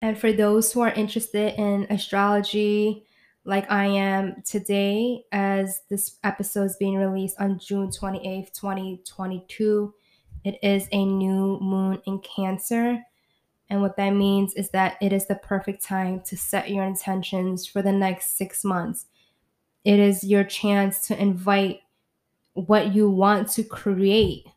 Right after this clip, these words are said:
what you want to build and see for your future and your vision. It is also a time, because it is in Cancer, which is linked to home, nurturing, family,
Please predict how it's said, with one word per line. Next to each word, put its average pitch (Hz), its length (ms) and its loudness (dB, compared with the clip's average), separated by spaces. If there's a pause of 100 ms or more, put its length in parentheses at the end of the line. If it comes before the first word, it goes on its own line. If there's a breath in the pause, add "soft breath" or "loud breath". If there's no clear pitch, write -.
(180)
what 196 360 2
you 202 220 2
want 196 540 0 (160)
to 202 460 2 (280)
build 202 420 4
and 190 180 -2
see 202 480 -2
for - 180 -8
your 185 160 -2
future 208 460 -4
and 185 260 -2
your 180 100 -4
vision. 170 540 -2 (920)
It 214 80 2
is 208 200 2
also 208 380 0
a 208 40 0
time, 208 760 -2 (480)
because 202 580 -2 (120)
it 202 100 2
is 190 140 2
in 190 160 -4
Cancer, 202 680 -2
which 196 180 -2
is 185 140 -8
linked 190 460 -4
to 190 120 -2
home, 196 580 -2 (640)
nurturing, 196 760 0 (280)
family, 202 880 0